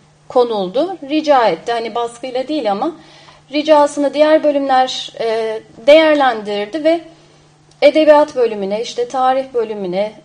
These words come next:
e, yakın bölümlere zorunlu felsefeye giriş dersi kondu. Ve orada da gördük,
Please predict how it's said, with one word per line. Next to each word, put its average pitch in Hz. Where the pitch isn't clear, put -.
e, 202
yakın 269
bölümlere 240
zorunlu 262
felsefeye 262
giriş 269
dersi 262
kondu. 202
Ve 269
orada 349
da 339
gördük, 247